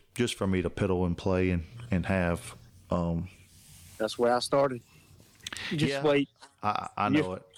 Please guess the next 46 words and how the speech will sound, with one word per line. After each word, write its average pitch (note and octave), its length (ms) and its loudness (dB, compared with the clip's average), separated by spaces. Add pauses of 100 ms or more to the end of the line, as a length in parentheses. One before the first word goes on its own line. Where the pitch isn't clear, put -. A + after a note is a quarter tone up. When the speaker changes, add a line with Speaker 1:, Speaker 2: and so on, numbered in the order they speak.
Speaker 2:
you, D#3+ 200 2 (400)
you'll E3 140 4
be E3+ 120 4
putting D#3 280 2
your C#3+ 80 4
number D3 280 4
out C3 180 2
there C3 140 2
in C3 80 2
about C3 280 0
three C#3 200 0
years. C3 460 0
Speaker 1:
Well, B2+ 260 4
and A2 180 -2
that's A2 140 0
the G2+ 100 -4
thing. G2+ 340 0
You G2+ 100 2
know, F#2 200 4
I F#2+ 60 2
talked F#2 260 -2
to F#2 80 -6
Tanner, G2 340 2
and F2+ 100 2
I'm F2+ 120 2
like, F2+ 160 2
"Hey, G#2+ 180 2
I G2+ 40 2
wanna G2+ 180 2
go F#2 120 2
on F2+ 140 2
the F2 60 2
track G#2 340 -2
with - 180 -2
you," G#2+ 60 0
just, B2+ 240 0 (180)
just C3+ 220 -2
because A#2+ 280 -2
I A2+ 80 4
like A2 260 0
to G#2+ 80 -2
get F#2+ 160 2
a F2+ 40 0
perspective F#2 640 -4
before F#2+ 380 0
I, F2 120 -2